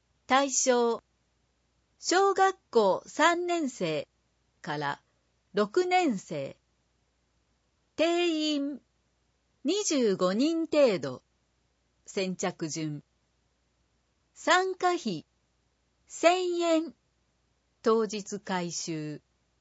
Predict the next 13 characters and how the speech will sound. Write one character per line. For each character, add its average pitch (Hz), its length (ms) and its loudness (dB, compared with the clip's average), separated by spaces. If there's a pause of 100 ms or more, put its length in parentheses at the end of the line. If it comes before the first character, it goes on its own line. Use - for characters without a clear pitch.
(840)
申 349 300 6
し - 180 -6
込 330 180 0
み、 294 320 -4 (920)
十 359 280 2
二 381 160 -4
月 370 340 0
二 370 200 -4
十 247 280 0
二 190 160 -2
日 233 540 -2 (260)
木 214 360 0
曜 320 400 2